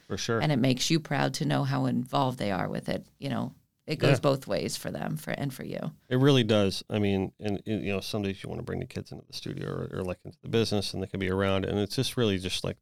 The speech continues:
Speaker 1: that's the whole reason that you're doing it. You just wanna, like, you know, own your own deal,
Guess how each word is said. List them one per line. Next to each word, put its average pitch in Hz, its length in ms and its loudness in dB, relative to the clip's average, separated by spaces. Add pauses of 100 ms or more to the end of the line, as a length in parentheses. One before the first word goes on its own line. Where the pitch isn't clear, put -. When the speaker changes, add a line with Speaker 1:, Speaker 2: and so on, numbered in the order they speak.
Speaker 1:
that's - 220 -6
the 101 100 2
whole 90 240 -2
reason 87 320 -4
that - 160 -10
you're 90 100 -12
doing 85 260 -8
it. - 100 -10
You 104 160 -2
just - 160 -8
wanna, 90 240 -2
like, 90 140 -6 (300)
you 95 80 -20
know, 92 140 -12
own 90 240 -6
your 85 160 -6
own 85 200 -6
deal, 87 200 -16